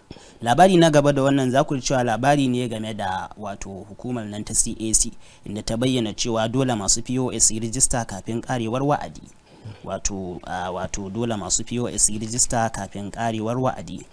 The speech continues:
Idan muka je gaba kaɗan, za ku ga labari na, wato, bincike game da Ganduje,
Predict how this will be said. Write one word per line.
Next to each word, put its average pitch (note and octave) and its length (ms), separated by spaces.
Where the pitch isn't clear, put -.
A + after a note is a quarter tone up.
Idan D3 180
muka F#3+ 220
je D3+ 140
gaba C#3 200
kaɗan, B2 300
za C#3+ 140
ku D3 120
ga B2+ 100
labari B2 520
na, A2+ 360
wato, G#2 340
bincike G2+ 420
game G#2 240
da G2+ 80
Ganduje, G2 560